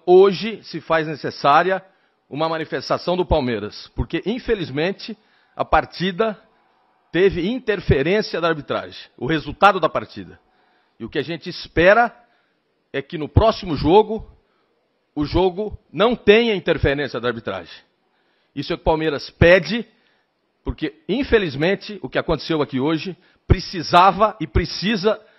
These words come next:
de uma manifestação dura do Palmeiras, como, repito, não fizemos em nenhuma outra oportunidade.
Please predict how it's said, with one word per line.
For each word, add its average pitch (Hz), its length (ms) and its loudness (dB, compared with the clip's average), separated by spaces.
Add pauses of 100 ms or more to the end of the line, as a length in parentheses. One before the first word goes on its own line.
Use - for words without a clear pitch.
(120)
de 113 160 -4
uma 170 80 6
manifestação 170 680 0
dura 208 320 4
do 165 120 -2
Palmeiras, 180 600 -2 (360)
como, 196 340 0 (220)
repito, 247 640 -2 (260)
não 190 160 4
fizemos 185 640 -2
em 160 80 0
nenhuma 190 240 2
outra 185 180 2
oportunidade. 123 800 -8